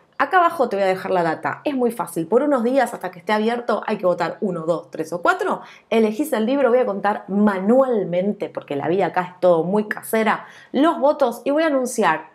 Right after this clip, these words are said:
eh, para, en cinco días seguramente el ganador para que tengas tiempo de comprarlo, conseguirlo y leerlo. Y vamos, leyamos, leyamos juntos, que es más divertido.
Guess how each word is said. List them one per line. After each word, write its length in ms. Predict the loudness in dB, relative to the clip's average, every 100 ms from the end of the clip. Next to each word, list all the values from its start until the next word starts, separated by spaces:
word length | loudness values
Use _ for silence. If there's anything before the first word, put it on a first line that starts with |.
| _ 0
eh, 220 | 0 2
para, 580 | 0 0 0 0 -2 -4
en 140 | -2
cinco 240 | 0 0
días 280 | 2 2 0 -4 -16 _
seguramente 600 | 2 4 4 0 0 0
el 120 | -2
ganador 380 | -2 0 0 0
para 140 | 0 0
que 100 | 0
tengas 240 | -2 -2
tiempo 260 | -4 0 0
de 160 | 0
comprarlo, 500 | -2 -2 0 0 -2
conseguirlo 640 | -2 -4 0 0 2 -2 -4 -20 _
y 100 | -2
leerlo. 500 | 0 0 -4 -4 -6 -10 -16 -4
Y 100 | -2
vamos, 240 | 0 0
leyamos, 480 | 0 0 -2 -4 -4
leyamos 680 | 0 0 0 -2 -2 -2 -4
juntos, 560 | 0 2 2 -2 -6 -8
que 180 | -6 -6
es 160 | -4
más 220 | -4 -4 -4
divertido. 540 | -4 -4 -6 -8